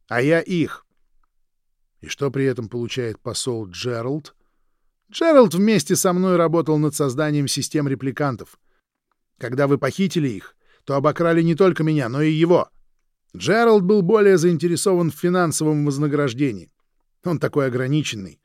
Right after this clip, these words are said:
но его ненависть приносит мне пользу. Я кивнул. Теперь у меня было почти всё, что нужно, кроме одного — разрешения. Знаешь, Гомер покончил с собой.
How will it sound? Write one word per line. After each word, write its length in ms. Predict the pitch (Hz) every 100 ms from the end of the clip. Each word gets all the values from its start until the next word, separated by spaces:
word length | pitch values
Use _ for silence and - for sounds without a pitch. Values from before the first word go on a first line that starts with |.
| _ _ _
но 100 | 101
его 220 | 131 147
ненависть 500 | 156 175 180 175 151
приносит 480 | - 147 151 143 139
мне 120 | 143
пользу. 420 | 135 131 98 87 - _ _ _ _ _ _
Я 200 | 104 98
кивнул. 440 | 113 131 101 80 - _ _ _ _ _ _ _
Теперь 260 | - 160 175
у 40 |
меня 180 | 160 151
было 200 | 156 151
почти 320 | 143 - -
всё, 240 | 131 -
что 220 | 143 - 135
нужно, 340 | 139 104 92 _ _ _ _ _ _
кроме 320 | - 127 123
одного — 460 | 113 110 113 92 78 _ _ _ _ _ _
разрешения. 800 | 98 110 117 123 - 82 73 - _ _ _ _ _ _ _ _ _ _ - - - _ _ _ _ -
Знаешь, 540 | 90 156 156 98 - - _ _ _ _
Гомер 420 | - 113 120 165
покончил 460 | 170 190 139 131 151
с 60 | -
собой. 400 | 147 117 95